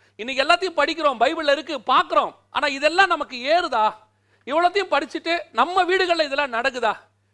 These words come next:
ஒரு ஊழியக்காரனை ஏற்றுக்கொள்ளவோ அல்லது மிஷனரிகளுக்கு கொடுக்கவோ அல்லது வீட்டுல ஒரு ஜெபக்கூட்டம் நடத்தவோ அல்லது கணவன் மனைக்கினால ஒரு சமநிலையோ இது ஏதாவது இருக்குதா?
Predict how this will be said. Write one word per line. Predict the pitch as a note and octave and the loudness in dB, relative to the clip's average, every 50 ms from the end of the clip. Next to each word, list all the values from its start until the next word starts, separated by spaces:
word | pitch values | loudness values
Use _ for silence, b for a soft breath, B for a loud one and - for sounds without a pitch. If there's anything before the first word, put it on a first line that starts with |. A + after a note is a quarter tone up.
| _ _ _ _ | _ _ _ _
ஒரு | - A#3+ B3+ | 0 0 0
ஊழியக்காரனை | C4 C#4 C#4+ C#4 C4 A#3+ A#3+ A#3 A3+ A3 | 0 2 2 2 2 2 0 -2 0 0
ஏற்றுக்கொள்ளவோ | B3 B3+ B3 B3+ G#3+ - A3 G#3 G3+ G#3+ C4+ | 0 0 0 -4 -10 -8 -6 -4 -2 0 2
அல்லது | D#4 D4+ C4+ B3+ G#3+ | 0 0 -2 -4 -8
மிஷனரிகளுக்கு | B3 - D4 D4 C#4 C4 B3+ A#3 F#3+ G#3 F#3 - | -8 -6 -4 -4 -4 -2 -4 -6 -8 -8 -8 -4
கொடுக்கவோ | - C4+ C#4+ D4+ - A#3+ G3 F#3 G#3 C4 C#4+ - - b b b | -2 -2 -2 -2 -4 -6 -2 0 2 2 0 0 -4 b b b
அல்லது | b b A#3 C#4 C#4+ C4+ B3 | b b 2 2 2 0 -2
வீட்டுல | A#3+ D4+ E4 - - D4 | -4 -4 -4 0 2 2
ஒரு | C4 B3 G#3+ | 2 2 2
ஜெபக்கூட்டம் | F#3 G3+ A3 D4 D#4+ E4+ D4 A#3+ - A#3+ G3+ F3+ | 0 0 2 2 0 0 -4 -8 -8 -10 -6 -4
நடத்தவோ | F3+ G3+ B3 A#3+ - A#3 G#3 F#3+ A3 B3+ C4+ - - b b b b | -2 -2 -2 -2 -2 -4 -2 0 0 0 0 -2 -6 b b b b
அல்லது | b G#3+ C4+ D#4+ D#4+ D4+ C#4+ | b 2 4 4 2 2 0
கணவன் | - - A#3+ C4+ D#4+ D#4+ D#4+ C#4+ C4 | -2 0 0 2 2 2 0 0 -2
மனைக்கினால | B3+ B3+ C#4 A#3 B3 C4 B3 A#3+ A#3 | -4 -4 -4 -6 -6 -6 -4 -2 -2
ஒரு | A#3 A3 - | -2 -2 -2
சமநிலையோ | - G3+ G#3 B3+ A#3+ A#3 G#3+ G3 F#3+ F3+ F#3+ A#3 C4+ C#4+ - - _ _ _ | -2 -2 -2 -2 -4 -6 -8 -8 -6 -2 0 0 0 0 -2 -6 _ _ _
இது | - G#3+ A#3+ | -14 -4 -2
ஏதாவது | A#3 B3 C4 D4 D#4 C#4+ B3 | 0 2 2 2 2 0 -2
இருக்குதா? | B3 C4 C4+ C4 B3+ A#3+ A#3+ - | -4 -6 -4 0 0 0 0 -2